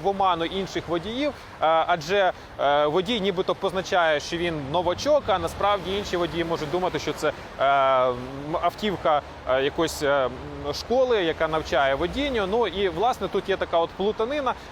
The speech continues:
Е, нагадаю, що ця літера У не обов'язково, а замість неї, е, новачки обов'язково мають розміщувати, е, м, е, ну, цифру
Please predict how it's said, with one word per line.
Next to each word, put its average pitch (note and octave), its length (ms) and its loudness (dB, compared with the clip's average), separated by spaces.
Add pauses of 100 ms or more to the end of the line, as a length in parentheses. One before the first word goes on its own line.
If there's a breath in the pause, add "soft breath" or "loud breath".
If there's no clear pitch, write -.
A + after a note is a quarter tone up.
Е, E3 160 2
нагадаю, F#3+ 440 2
що F3+ 200 0 (120)
ця G3+ 220 4
літера D3+ 460 2 (100)
У D3+ 140 2 (260)
не G#3+ 120 2
обов'язково, F#3+ 880 2
а F3+ 140 2
замість A3 460 -2
неї, A#3+ 260 2
е, F#3 60 4 (320)
новачки F3+ 480 0
обов'язково E3+ 640 0
мають E3+ 280 2
розміщувати, D#3 760 0 (300 loud breath)
е, C#3 400 4
м, C3 60 0 (380)
е, C#3 200 0 (120)
ну, F#3+ 220 2
цифру G3+ 220 -2